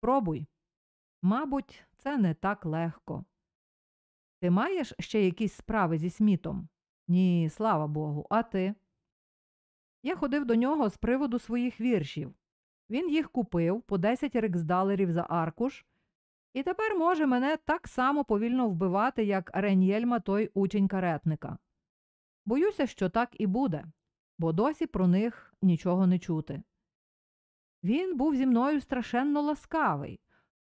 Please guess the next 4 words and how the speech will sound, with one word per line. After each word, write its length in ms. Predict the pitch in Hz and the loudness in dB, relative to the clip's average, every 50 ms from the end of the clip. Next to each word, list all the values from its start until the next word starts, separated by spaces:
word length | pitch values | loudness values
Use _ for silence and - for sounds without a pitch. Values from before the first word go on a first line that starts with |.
| _ _ | _ _
отже, 280 | - 285 269 262 294 294 | -4 -4 -2 0 0 0
можна 340 | 247 254 277 294 269 285 269 | 2 2 0 0 0 -2 -4
сподіватися 680 | - - 240 196 190 180 185 190 185 - 185 - 202 190 | -4 -4 -2 0 0 2 0 0 -2 -2 -4 0 2 2
найгіршого. 880 | 190 185 175 165 175 160 151 151 - - 165 151 156 147 143 151 175 | 2 4 2 2 2 0 0 -2 -4 -4 -4 -2 -2 -2 -4 -6 -6